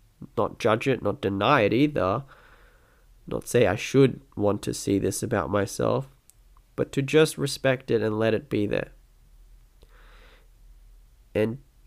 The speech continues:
that's all. <laughs> That's all. Uh, it's a, it's just a little bit of introspection, because the more we, we open ourselves to seeing the things that we are currently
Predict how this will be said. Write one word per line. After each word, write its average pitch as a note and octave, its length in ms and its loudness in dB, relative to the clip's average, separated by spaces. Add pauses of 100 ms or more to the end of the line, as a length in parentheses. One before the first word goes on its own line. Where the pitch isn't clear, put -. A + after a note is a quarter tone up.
(560)
that's - 280 0
all. G#2+ 300 2 (880)
<laughs> - 20 8 (1160)
That's D3 260 6
all. E3 360 10 (140)
Uh, C3+ 440 4 (440)
it's C#3 140 -8
a, C#3 180 -2
it's C#3+ 220 -4
just D#3 240 0
a D3 60 2
little C#3+ 180 6
bit C3+ 220 6
of B2 100 2
introspection, C3 760 -4 (140)
because C#3+ 320 0
the D3 120 4
more D3 520 8
we, C3+ 480 2 (1200)
we C#3+ 160 4
open C#3+ 340 4
ourselves C3+ 640 0
to B2 140 -6
seeing B2+ 340 0
the B2+ 80 -2
things B2 320 -2
that A#2 140 0
we A2+ 100 2
are A2 60 -2
currently A#2 580 -2